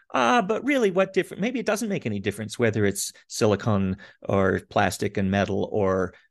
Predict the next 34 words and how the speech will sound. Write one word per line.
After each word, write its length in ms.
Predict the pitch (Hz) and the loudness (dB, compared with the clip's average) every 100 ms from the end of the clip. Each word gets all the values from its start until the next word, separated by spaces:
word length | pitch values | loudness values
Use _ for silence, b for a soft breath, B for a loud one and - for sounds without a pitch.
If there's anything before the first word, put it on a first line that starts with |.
| _ - | _ -2
organic 640 | 101 98 98 95 87 - | -2 0 0 0 -4 -6
carbon-based, 760 | 107 101 95 92 95 92 - | -2 -2 -2 0 0 0 -4
you 60 | 101 | -6
know, 120 | 90 | -4
human 320 | 90 110 95 | -2 0 0
brain 240 | 87 90 90 | 2 0 0
stuff. 280 | - 95 - | -2 -4 -2
Maybe 200 | 156 190 | -4 -4
the 60 | |
stuff 260 | 175 127 123 | 0 0 0
doesn't 300 | 107 107 101 | -4 -4 -4
matter." 380 | 95 85 98 120 B B | -2 0 -2 -4 B B
And 360 | - 139 143 143 - _ _ _ | -2 0 -2 -6 -8 _ _ _
who, 100 | 190 | -4
who's 320 | - - 285 | -2 2 2
to 100 | 311 | 4
say 220 | 277 302 185 | 2 4 4
it 160 | - | 2
couldn't 320 | - 156 110 | 0 2 2
one 240 | 98 101 92 | 2 0 2
day 180 | 90 87 | 0 -2
do 120 | 90 | -4
something 340 | 101 98 90 | -6 -6 -4
like 160 | 87 - | -6 -2
that? 180 | 92 - | -2 0
So 140 | 151 | 2
I 100 | 165 | 4
would 180 | 233 175 | 2 2
just 380 | 165 151 - - | 2 2 -6 0
say, 220 | 147 117 | 2 2
if 160 | 107 | -2
pushed 260 | - 143 - | -4 -4 -2
to 60 | 110 | 0
that 220 | 117 131 | 0 0